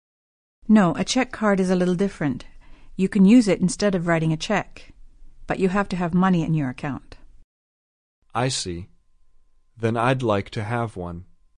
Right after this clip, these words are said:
Speaker 1: Would you like to open a savings account, too?
Speaker 2: I don't know. Do I have to deposit some money to my savings account every month?
Speaker 1: Well, we can transfer some money from your checking account to your savings account every month if you'd like to.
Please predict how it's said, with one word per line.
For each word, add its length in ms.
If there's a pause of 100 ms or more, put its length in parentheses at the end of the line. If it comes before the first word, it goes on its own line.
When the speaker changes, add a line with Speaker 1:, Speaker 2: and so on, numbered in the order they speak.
(460)
Speaker 1:
Would 140
you 80
like 180
to 80
open 220
a 40
savings 380
account, 360
too? 320 (800)
Speaker 2:
I 120
don't 300
know. 360 (1000)
Do 160
I 140
have 260
to 100
deposit 640
some 200
money 360
to 120
my 160
savings 480
account 460
every 300
month? 440 (880)
Speaker 1:
Well, 320
we 120
can 140
transfer 420
some 280
money 220
from 160
your 100
checking 360
account 380
to 80
your 80
savings 400
account 300
every 180
month 380
if 140
you'd 140
like 280
to. 200